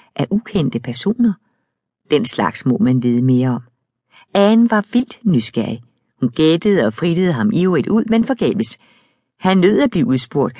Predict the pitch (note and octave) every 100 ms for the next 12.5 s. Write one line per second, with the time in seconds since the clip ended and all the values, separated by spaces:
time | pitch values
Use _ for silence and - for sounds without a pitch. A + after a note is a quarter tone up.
0 | - - C#3+ A#2+ A2+ C3 A2+ A#2+ - -
1 | B2+ A2+ A#2+ A#2+ A#2 - _ _ _ _
2 | _ _ _ - F#3+ A3 A#3 A#3 A#3+ B3
3 | B3 C4 C4 C#3+ - - C3+ F#3+ F3+ C3
4 | A2 A#2 G#2+ - _ _ _ _ _ _
5 | _ A#3+ B3+ C4 B3 A#3+ G#3 G3 A3+ A3
6 | G3+ G3+ A3+ A#3+ C#3 A#2 A#2 - - -
7 | A#2+ A#2+ A#2 C#3 C#3+ G3 G3+ G#3+ A3 D3
8 | A2 A2 _ _ _ _ _ - - -
9 | A3 A3+ A3 A3 A3+ C4 C#4+ G#3 G#3+ A3
10 | A3 - G3 G3+ G3+ F#3+ A3+ A3+ E3+ D3
11 | - F3+ F#3+ F#3 C3 C3+ - F3 E3 D#3
12 | - B2+ C#3+ F#3+ A3